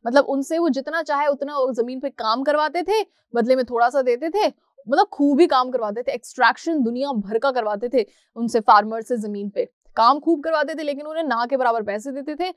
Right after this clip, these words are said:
और जो उनकी जमीन होती थी उसकी क्वालिटी का वो उनको बिल्कुल भी अंदाजा नहीं था कि इसको किस तरीके से मुझे वापस से ठीक करना है या नहीं करना है।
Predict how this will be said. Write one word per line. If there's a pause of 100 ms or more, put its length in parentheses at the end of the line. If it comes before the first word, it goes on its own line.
(240)
और (540)
जो
उनकी
जमीन
होती
थी
उसकी
क्वालिटी
का
वो
उनको
बिल्कुल
भी
अंदाजा
नहीं
था
कि
इसको
किस
तरीके
से
मुझे
वापस
से
ठीक
करना
है
या
नहीं
करना
है।